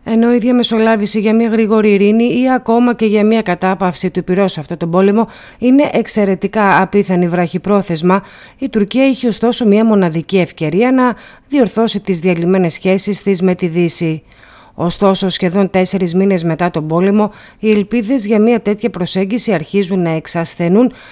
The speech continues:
καθώς η εξισορροπητική πράξη της Τουρκίας δίνει τη θέση της σε μια κλίση προς τη Μόσχα. Αν η Τουρκία θέλει να χρησιμοποιήσει την κρίση για να χτίσει γέφυρες με τη Δύση, ο χρόνος της τελειώνει.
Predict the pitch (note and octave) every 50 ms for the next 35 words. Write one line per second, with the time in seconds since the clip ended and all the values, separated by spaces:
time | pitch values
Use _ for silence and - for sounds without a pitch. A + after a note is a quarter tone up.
0 | - - _ - A3 G#3 - G#3+ G#3 G3 - - - A3 G#3 G#3 - G3 E3+ -
1 | F#3+ F#3 F#3 F3+ - F#3+ F#3 - F#3 - G#3+ G3 - F#3 F#3+ G3 - - - E3
2 | - F3 - - F#3+ F#3 G3+ G3+ B3 C#4 B3+ F3+ F3 F#3 F#3+ F3+ - E3+ C#3 -
3 | F3+ A3 A#3 - A#3 G#3+ - G#3+ G3+ G3+ - E3 E3+ F#3+ G3+ F#3+ F#3+ - F3+ F#3
4 | G3+ - - F#3 - F3 G3+ F#3+ - F#3+ F3 F3 F3 E3 - - - D#3 D3 D3+
5 | D#3 - _ _ - - - - - - - - - - - - F3 F#3+ G3 -
6 | G3+ F#3+ G3+ G3+ A3 G#3+ G3+ G3+ G#3 G#3 G#3 G#3 G#3 G3+ G3 - F#3+ G3 - -
7 | F#3+ G3 F#3 F#3 G3+ G#3 G#3 G3 - - E3+ F#3+ E3+ G3 G#3 A3 - - F#3 D#3+
8 | F3+ F3 F3 E3+ - - - G#3 G3 - F#3 D#3+ F3+ G3+ G3+ G3 - E3+ D#3+ F3
9 | D#3 F3 F#3 F#3+ F#3+ C4 A3+ C4+ D4+ C4+ - A3 F#3 - F#3 F#3 G#3 G#3+ A3 A3
10 | A3 G#3+ - - G3+ - - F#3 E3+ E3+ E3 D#3 D#3 D#3+ D#3+ D#3+ D#3 D#3+ D#3